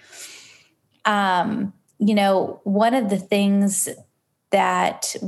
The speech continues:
we get to do, um, to try to connect with our local churches, uh, a lot of times we'll go and help lead worship.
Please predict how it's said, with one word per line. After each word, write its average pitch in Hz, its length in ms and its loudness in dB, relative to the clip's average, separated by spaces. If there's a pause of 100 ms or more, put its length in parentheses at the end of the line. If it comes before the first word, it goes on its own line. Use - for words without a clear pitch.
(260)
we 208 140 0
get 196 200 0
to - 100 -4
do, 196 800 0 (260)
um, 180 360 0
to 196 160 -2
try 196 180 0
to 190 120 -2
connect 185 480 -2
with 185 120 -2
our 175 140 0
local 175 300 -2
churches, - 1000 -2 (460)
uh, 180 320 0
a - 60 0
lot 185 180 2
of 185 60 -4
times 185 360 -4
we'll 185 100 2
go 180 760 0 (160)
and 185 260 0
help 180 320 -4
lead 180 180 -2
worship. 175 720 -2